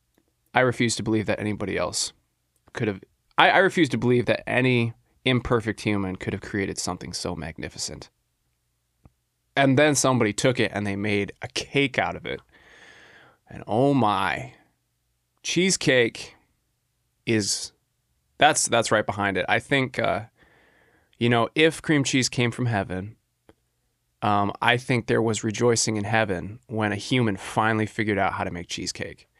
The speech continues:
I think they've been eating that in heaven forever, and they were just waiting, and somebody finally did it. And, uh, you know, I wonder if it actually came about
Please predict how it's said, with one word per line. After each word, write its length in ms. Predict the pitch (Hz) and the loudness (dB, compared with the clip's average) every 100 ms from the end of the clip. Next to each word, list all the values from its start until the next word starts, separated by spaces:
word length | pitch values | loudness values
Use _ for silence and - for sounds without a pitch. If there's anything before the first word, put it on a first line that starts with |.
| _ - - _ _ _ _ | _ -20 -20 _ _ _ _
I 120 | 127 139 | 2 2
think 280 | 151 135 | 4 2
they've 140 | 127 120 | 2 2
been 120 | 120 | 2
eating 240 | 120 113 | 0 0
that 180 | 117 104 | 0 0
in 60 | 107 | 0
heaven 340 | 110 110 104 | 0 0 -2
forever, 680 | 101 98 95 101 65 107 120 - | -4 -2 0 -2 -6 -10 -14 -14
and 600 | - 104 98 92 90 117 - _ _ _ _ _ | -8 -6 -6 -8 -10 -14 -20 _ _ _ _ _
they 140 | 113 | -2
were 80 | 113 | 0
just 180 | 107 101 | -2 -4
waiting, 540 | 113 110 98 78 110 - _ _ _ _ _ | 0 0 0 -4 -10 -20 _ _ _ _ _
and 380 | 101 90 90 98 - | -6 -6 -6 -12 -14
somebody 280 | - 107 95 | -8 -6 -8
finally 760 | - 98 104 104 104 104 101 - - | -4 0 0 0 -2 -4 -8 -14 -20
did 200 | 82 73 | -14 -10
it. 140 | - - _ _ _ _ _ _ _ _ _ _ _ _ _ _ _ - | -10 -12 _ _ _ _ _ _ _ _ _ _ _ _ _ _ _ 0
And, 280 | 139 131 127 | 2 4 6
uh, 320 | 117 113 107 - | 6 4 0 -2
you 100 | 151 | 2
know, 60 | 214 | 2
I 100 | 165 | 4
wonder 180 | 202 | 2
if 100 | 240 | 2
it 60 | 208 | 2
actually 600 | 110 110 - 123 117 107 107 _ _ _ _ | 2 0 0 0 0 -2 -8 _ _ _ _
came 160 | - 117 | -2 0
about 420 | 104 101 98 - | 2 2 0 -2